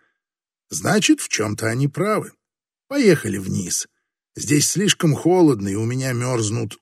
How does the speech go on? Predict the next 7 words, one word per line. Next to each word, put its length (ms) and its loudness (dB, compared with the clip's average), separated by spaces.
уши". 520 -2
Кон 220 4
улыбнулся 580 2
ему 180 -2
и 40 -4
пришпорил 520 -4
коня. 360 -14